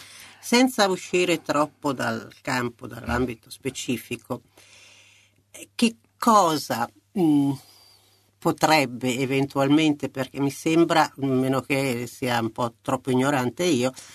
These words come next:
ma, eh, mi sembra che fino ad oggi sull'ambiente, eh, si stia facendo ancora molto poco, troppo poco, così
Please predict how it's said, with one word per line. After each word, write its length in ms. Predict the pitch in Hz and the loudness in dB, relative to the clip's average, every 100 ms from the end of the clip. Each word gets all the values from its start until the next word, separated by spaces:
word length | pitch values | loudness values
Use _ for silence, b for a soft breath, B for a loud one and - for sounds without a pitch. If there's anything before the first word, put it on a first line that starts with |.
| B B | B B
ma, 180 | 147 139 | -2 -2
eh, 180 | - 151 | 0 2
mi 100 | 160 | 2
sembra 280 | - 190 165 | 2 0 0
che 120 | 165 | -2
fino 240 | - 165 185 | -4 0 2
ad 120 | 156 | 4
oggi 360 | 143 139 139 | 2 2 -2
sull'ambiente, 1200 | 143 - 202 185 160 170 156 131 135 - 151 147 - | -2 0 2 4 6 4 4 2 -2 -4 0 0 -2
eh, 200 | 147 131 | -2 -2
si 160 | - | -4
stia 240 | 123 - 143 | -8 -2 -2
facendo 480 | 135 123 147 135 123 | -2 -4 0 2 0
ancora 300 | 117 135 123 | -2 -4 0
molto 540 | 120 151 143 135 131 | 2 4 2 0 -8
poco, 400 | - 123 - 113 | -2 -4 -2 -4
troppo 440 | - 120 113 - 113 | -4 -6 -6 -6 -6
poco, 440 | - 110 - 113 | -4 -6 -6 -16
così 320 | - 110 113 | -12 -10 -10